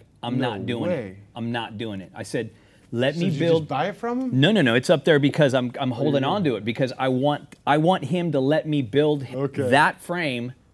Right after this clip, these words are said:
Speaker 1: into a bike. I wanna put a pan head in.
Speaker 2: Is this what you're starting on in January?
Speaker 1: That's the one, yeah. That's
Speaker 2: Ah,
Speaker 1: a, that's the
Speaker 2: that's
Speaker 1: other one.
Speaker 2: sick,
Speaker 1: That's
Speaker 2: dude.
Speaker 1: the other one. So amongst the other three,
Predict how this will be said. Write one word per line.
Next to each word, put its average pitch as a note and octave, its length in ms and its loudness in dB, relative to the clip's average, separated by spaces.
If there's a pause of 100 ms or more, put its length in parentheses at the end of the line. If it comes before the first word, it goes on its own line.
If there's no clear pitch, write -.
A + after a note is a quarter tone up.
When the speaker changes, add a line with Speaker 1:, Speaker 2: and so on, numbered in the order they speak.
(400)
Speaker 1:
into B2 280 2
a G2+ 40 0
bike. C3 440 -6
I G#2+ 60 -6
wanna B2+ 200 -6
put B2 160 -6
a G2+ 40 -6
pan D3+ 340 -6
head G#2 180 -8
in. - 60 -12
Speaker 2:
Is B2 60 -6
this C#3+ 140 0
what E3 120 4
you're D#3 80 2
starting E3 360 0
on E3 120 2
in C#3+ 80 0
January? F#3+ 600 2 (340)
Speaker 1:
That's C3 320 4
the E3 80 4
one, D3 220 2
yeah. B2+ 180 -2 (280)
That's G3+ 220 8
Speaker 2:
Ah, F4+ 120 10
Speaker 1:
a, A#3+ 180 10
that's C4 140 8
the G3+ 100 6
Speaker 2:
that's G#3 120 10
Speaker 1:
other A#3+ 140 6
one. E4 120 6
Speaker 2:
sick, G3+ 180 4
Speaker 1:
That's E3 220 4
Speaker 2:
dude. B3 80 0
Speaker 1:
the F3 140 8
other F#3+ 180 8
one. A#2 180 -2
So D3+ 400 4 (220)
amongst F3 340 2
the F3+ 100 2
other D3+ 160 4
three, E3+ 540 2